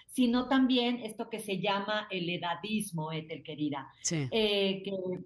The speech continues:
Speaker 1: híjole, pues, eh, ya nos hace la lucha doble, ¿no? Y, y lamentable, porque fíjate que estamos llegando a los cincuenta y más años,
Speaker 2: Ujú.
Speaker 1: eh, esto es real,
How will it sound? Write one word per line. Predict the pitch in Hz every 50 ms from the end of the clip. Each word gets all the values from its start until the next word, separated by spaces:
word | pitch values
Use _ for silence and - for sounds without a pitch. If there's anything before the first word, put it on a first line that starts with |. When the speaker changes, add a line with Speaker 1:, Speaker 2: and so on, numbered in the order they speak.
| -
Speaker 1:
híjole, | - 233 233 - - 202 175 160 156 156
pues, | 151 - 180 165 165 - - - -
eh, | 208 202 185 180 180 175 175 175 175 170 170 170 170 165 160 156 - - - - _ _ _ -
ya | 233 185 190 185 240 240 240
nos | 240 240 240 240 254
hace | 247 - 247 262
la | 247 226 220
lucha | 220 233 240 - - 240 220 202 - - - - _ _ -
doble, | 220 202 190 165 165 156 151 160
¿no? | 170 185 214 240 254 254 -
Y, | 220 202 202 196 196 196 190 180 180 175
y | 190 196 214 220
lamentable, | 240 233 226 240 233 226 - 320 339 392 403 277 208 196 196 -
porque | 202 - - - 190
fíjate | 262 302 311 311 294 -
que | 233 190 - - _ _ _ _ _ _ _
estamos | - 226 - - 262 269 302 294
llegando | 277 302 277 285 285 285 277 269
a | 233
los | 202 196 -
cincuenta | - 196 180 180 202 233 254 262 262 320 294
y | 269
más | 233 233 233 233 233 -
años, | 233 208 196 180 175 180 233 302 - - _ _
Speaker 2:
Ujú. | - 233 240 180 175 175 170 170 220
Speaker 1:
eh, | 262 233 226 220 220 214 208 202 202 196 190 190 - 233 233
esto | - - 370
es | 320
real, | 269 240 190 175 160 151 160 - -